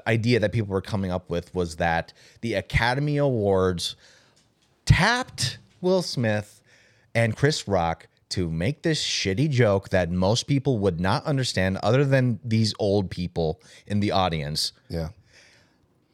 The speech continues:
Speaker 1: to boost ratings. Okay,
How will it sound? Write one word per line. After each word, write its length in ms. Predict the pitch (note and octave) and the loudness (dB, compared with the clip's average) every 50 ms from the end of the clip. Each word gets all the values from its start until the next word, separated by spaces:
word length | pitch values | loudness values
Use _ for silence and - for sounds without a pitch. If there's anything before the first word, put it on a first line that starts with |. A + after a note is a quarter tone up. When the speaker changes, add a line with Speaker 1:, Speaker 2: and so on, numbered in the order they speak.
| _ _ _ _ _ _ _ _ _ _ _ _ _ _ _ _ _ _ - C3 - | _ _ _ _ _ _ _ _ _ _ _ _ _ _ _ _ _ _ -16 -14 -6
Speaker 1:
to 520 | - - - D#3+ D3+ C#3 C3 B2+ B2+ C3 C#3 | -4 2 4 4 6 6 6 6 4 4 2
boost 300 | A#2 A2+ A2+ G#2+ - - | 2 2 2 2 4 2
ratings. 520 | G3+ A3 G#3+ C#3+ G2+ D#2+ C#2+ - - - - _ _ _ _ _ _ _ _ - | 2 2 4 2 0 -2 -4 -6 -8 -8 -10 _ _ _ _ _ _ _ _ 0
Okay, 420 | B3+ - - D3 G#2+ F#2 F#2 F#2+ | 0 0 2 0 0 0 -2 -4